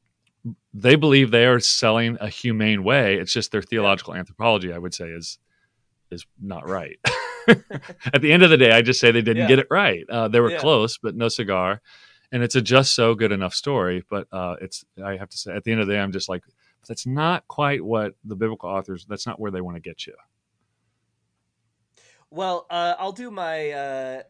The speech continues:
Speaker 2: uh, I'll do my sort of change gears question.
Speaker 1: Okay.
Speaker 2: Um,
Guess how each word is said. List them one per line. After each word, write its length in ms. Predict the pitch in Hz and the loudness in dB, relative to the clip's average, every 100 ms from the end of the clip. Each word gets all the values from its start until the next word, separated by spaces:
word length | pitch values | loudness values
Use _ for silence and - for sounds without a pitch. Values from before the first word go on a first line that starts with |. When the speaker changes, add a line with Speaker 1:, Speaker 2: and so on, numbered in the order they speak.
| _ | _
Speaker 2:
uh, 100 | 175 - | -16 -10
I'll 120 | 196 | -10
do 120 | 226 | -10
my 200 | 214 180 _ | -10 -10 _
sort 180 | - 190 | -8 -8
of 180 | 160 - | -8 -10
change 400 | - 190 151 - | -10 -10 -12 -16
gears 320 | 165 175 175 | -10 -10 -10
question. 580 | - 165 - 175 170 180 - - - | -10 -10 -10 -14 -16 -18 -20 -20 -4
Speaker 1:
Okay. 280 | 160 160 151 | 2 4 4
Speaker 2:
Um, 340 | 147 143 143 | 4 0 -2